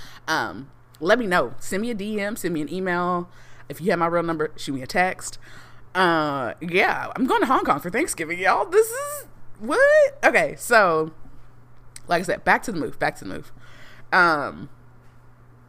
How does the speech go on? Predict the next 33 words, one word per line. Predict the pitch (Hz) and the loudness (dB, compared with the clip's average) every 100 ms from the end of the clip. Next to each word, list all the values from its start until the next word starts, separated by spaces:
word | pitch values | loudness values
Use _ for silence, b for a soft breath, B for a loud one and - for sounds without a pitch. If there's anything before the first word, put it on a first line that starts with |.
| - - - - | -20 -20 -12 -4
I'm | 196 | -2
in | 214 | 6
the | 277 | 8
process | 277 320 214 196 | 8 6 0 0
now | 160 147 156 - | 0 2 0 -2
of | 147 151 - | -4 -6 -4
getting | 170 165 160 | -4 -2 -4
everything | 151 170 160 147 160 | -4 -6 -6 -6 -8
settled | - 170 143 147 143 147 190 - B B B B B | -6 -2 -2 0 0 0 -2 -8 B B B B B
there, | 180 175 143 143 | 0 2 2 2
or, | 156 | 4
like, | 156 151 | 2 0
getting | 170 | -2
everything | 160 160 151 | -2 -2 -6
set | - 147 | -4 -4
up | 143 | -2
there, | 143 139 143 | -4 0 2
or | 151 | 2
at | 151 | 2
least | 175 180 - - - B B B B B B B B B - - B B B B B B | 0 -2 -4 -8 -12 B B B B B B B B B -20 -18 B B B B B B
trying | - 240 202 175 | 4 6 6 2
to, | - 110 | -4 -6
'cause | - 170 | -4 2
I | |
have | 165 180 | 2 2
a | |
few | 180 170 | -4 -6
months | 156 143 | -4 -4
before | 151 - 139 | -6 0 0
I | |
actually | 135 143 - 139 | 0 -2 -8 -6
need | 139 139 | -6 -8
to | - 131 131 131 135 | -6 -4 -4 -6 -8